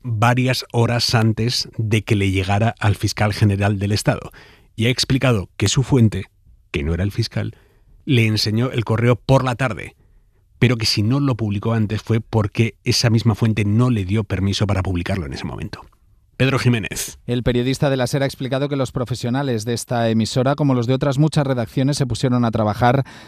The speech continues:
Speaker 2: desde la misma mañana del trece de marzo para tratar de confirmar las afirmaciones de la presidenta madrileña Isabel Díaz Ayuso, que dijo que era falso que su pareja debiera dinero a Hacienda y que era al revés, Hacienda le debía dinero a Alberto González Amador, seiscientos mil euros.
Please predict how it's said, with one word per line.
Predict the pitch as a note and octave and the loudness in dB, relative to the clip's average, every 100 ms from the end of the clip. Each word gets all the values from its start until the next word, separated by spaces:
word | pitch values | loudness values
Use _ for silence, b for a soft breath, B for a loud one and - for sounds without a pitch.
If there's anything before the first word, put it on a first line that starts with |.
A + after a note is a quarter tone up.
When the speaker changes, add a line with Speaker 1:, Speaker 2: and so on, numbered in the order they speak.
| - | -2
Speaker 2:
desde | B2+ A#2+ | 2 2
la | A#2 | 2
misma | B2+ C3 C#3+ | 2 2 2
mañana | C#3 C#3 D3 | 4 4 2
del | C3+ | 0
trece | A#2 C#3+ D#3+ | -2 -2 0
de | D#3 B2 | 4 4
marzo | B2+ C3+ G#2+ | 4 0 -2
para | G2+ G2+ | -2 -2
tratar | G#2+ G#2+ B2 | -2 -2 -2
de | C3 | 0
confirmar | C3+ A#2+ A2 A2+ A#2 C3 B B B | 0 0 2 2 2 0 B B B
las | B2 A#2 | 0 2
afirmaciones | C3 A#2+ C3+ C3+ D#3+ D#3+ D#3+ | 2 2 4 2 2 0 2
de | D3+ | 0
la | C3+ | 0
presidenta | C3 - C#3+ D3+ D3 | -2 0 0 2 2
madrileña | C3 B2 C#3 C#3 A2+ | 0 0 2 2 2
Isabel | G2+ A2+ A2+ | 0 -2 0
Díaz | A2+ G2+ | 0 0
Ayuso, | A2 C3+ E3+ - A2+ | 0 2 2 2 -2
que | A#2 | -2
dijo | A#2+ A#2+ C#3+ | -2 -2 -2
que | C#3+ | -2
era | A#2 | -2
falso | - C#3+ - C3 D3 B B B | 0 0 0 0 0 B B B
que | - B2 | -4 0
su | C#3 | 2
pareja | A#2+ C3 - C#3+ C#3 | 2 0 0 0 2
debiera | B2+ B2+ B2+ | 2 2 0
dinero | B2 B2 | 0 0
a | A2 | 0
Hacienda | - E3+ E3 | 0 0 2
y | B2 | 2
que | D3 | 2
era | |
al | F3 | 2
revés, | C#3 A2 A2+ - | 2 2 0 -2
Hacienda | G2+ D3+ D3 C#3+ | -4 0 0 0
le | B2 | 0
debía | A2 B2 C3+ | 0 0 0
dinero | A#2+ A#2 B2+ C#3 B B - | 0 2 2 0 B B -4
a | A2 | 0
Alberto | A2+ C#3+ D#3 F3 | 2 2 2 2
González | D3 A2+ C#3+ C#3+ - | 2 0 -2 -2 -2
Amador, | A#2 B2+ D3+ | -2 -2 -2
seiscientos | - D#3 C3 D#3 C#3 C3+ B2+ | 0 0 0 -2 -2 -2 0
mil | C#3+ | 0
euros. | G#2+ G2+ G2 - | 0 -2 -4 -8